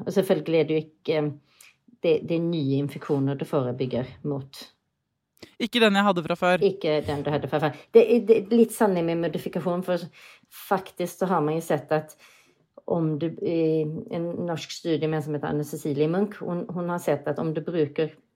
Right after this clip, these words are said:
Speaker 1: kondom etter du ble kondisert i tre til seks måneder, og så, da er risikoen for at du har en H P V-infeksjon mye mindre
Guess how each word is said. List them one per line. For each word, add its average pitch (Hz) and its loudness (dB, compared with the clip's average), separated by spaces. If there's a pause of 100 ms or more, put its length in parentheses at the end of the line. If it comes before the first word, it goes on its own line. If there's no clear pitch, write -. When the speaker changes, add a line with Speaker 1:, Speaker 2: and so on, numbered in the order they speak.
(100)
Speaker 1:
kondom 180 4 (640)
etter 151 0 (220)
du 151 2
ble 143 2
kondisert 156 0 (460)
i 165 -4
tre 156 -2
til 156 -8
seks 147 -2
måneder, 160 2 (880)
og 165 -6
så, 160 0
da 175 -2
er 156 2
risikoen 151 -4
for 151 0
at - -10
du 170 -2
har 135 2
en 143 0
H 143 -4
P 156 0
V-infeksjon 143 0 (340)
mye 151 0
mindre 143 2